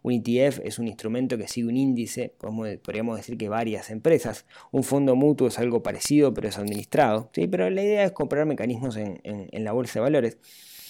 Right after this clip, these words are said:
en Nueva York en particular, ¿no? En bolsas internacionales.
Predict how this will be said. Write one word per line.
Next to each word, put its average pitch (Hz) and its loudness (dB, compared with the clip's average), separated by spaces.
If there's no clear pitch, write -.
en 107 -6
Nueva 107 -4
York 127 0
en 101 -4
particular, 143 4
¿no? 135 -2
En 107 -6
bolsas 117 -4
internacionales. 139 -4